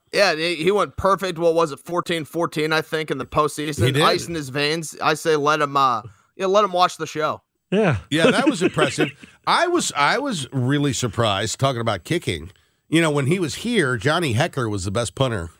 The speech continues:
Speaker 2: in the N F L, perennial All-Pro punter.
Speaker 3: Right.
Speaker 2: He did not have a good game last night. Is that,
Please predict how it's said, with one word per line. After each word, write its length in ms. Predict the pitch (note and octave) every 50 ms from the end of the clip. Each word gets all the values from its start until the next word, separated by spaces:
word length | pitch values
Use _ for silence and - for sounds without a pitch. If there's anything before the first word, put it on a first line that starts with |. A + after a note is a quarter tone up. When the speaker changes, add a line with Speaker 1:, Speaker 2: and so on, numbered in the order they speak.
| _
Speaker 2:
in 100 | - G#2+
the 100 | G#2 G2
N 100 | G2+ G2+
F 140 | G2 F#2 -
L, 200 | D#3 D#3+ A#2 D#2+
perennial 520 | - - A2 F#2+ G2 G#2+ A#2 B2+ B2 A#2+ G#2+
All-Pro 600 | F#2 G2 G#2+ - - G#2+ F#2+ F#2 F#2+ G2+ G#2+ - _ _ -
punter. 180 | - F#2+ F#2 G#2+
Speaker 3:
Right. 260 | G2+ E2+ D#2+ D#2+ D#2+ - _ _ _ _ _
Speaker 2:
He 180 | - - B3 C#4+
did 160 | C#4 F#3 F#2
not 180 | G#2+ B2 D#3 C3+
have 140 | C3+ C3 G2+
a 40 | G2+
good 200 | - B2 C3 F#2
game 220 | F2 F#2 B2 D3+ B2
last 260 | D2+ D#2+ D#2 - -
night. 160 | G#2 G#2 A2
Is 100 | G#2+ G2
that, 260 | A#2+ E3 G#3 - -